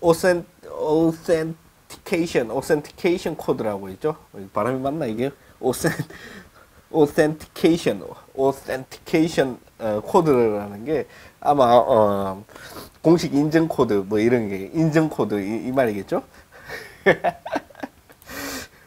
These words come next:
그, 거기다가 이제 거기 그냥 컨트롤 V 해가지고 붙여넣기만 해주시면 됩니다. 붙여넣기 해주셔가지고 이제 확인을 누르시면은 얘가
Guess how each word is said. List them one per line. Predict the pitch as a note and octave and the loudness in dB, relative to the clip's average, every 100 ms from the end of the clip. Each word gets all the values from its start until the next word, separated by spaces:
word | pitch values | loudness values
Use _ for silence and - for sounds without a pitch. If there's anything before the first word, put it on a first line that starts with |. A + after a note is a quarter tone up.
| _ - | _ -2
그, | C3 B2 A#2+ | 2 4 4
거기다가 | A#2+ E3+ E3 C#3 A3 C#3 | 4 4 8 10 10 8
이제 | A#2 B2+ A#2+ F3+ - - - - | 6 4 4 4 0 -20 -8 -2
거기 | B2 A#2 C#3 | 0 0 -2
그냥 | D3 C3 A#2+ | 2 2 0
컨트롤 | - C#3+ E3 C#3+ | -4 -2 2 2
V | D3+ D3 | 2 2
해가지고 | C3+ A#2+ A2+ E3 - | 4 2 0 -2 -2
붙여넣기만 | G#3+ G#3+ D#3+ - C3 D#3 | -2 2 2 0 -2 -2
해주시면 | D3 A2 G#2+ C#3 A2+ | -2 -4 -6 -8 -8
됩니다. | F#2+ F#2 G2+ - - - - | -10 -10 -12 -12 -20 -20 -8
붙여넣기 | G3 G#3 E3 - D3 | -2 2 2 2 0
해주셔가지고 | D#3 C3+ C#3+ E3+ B2+ B2 F3 E3+ | 2 2 2 4 2 2 2 2
이제 | A2+ B2 A#2+ - - | 2 0 -2 -6 -4
확인을 | G3+ G3+ G3 C3+ | 0 2 2 2
누르시면은 | C#3 D#3 C#3 C3 E3 B3 - - - - | 2 0 0 2 2 2 -2 -18 -12 0
얘가 | B2+ C#3+ E3 | 2 6 4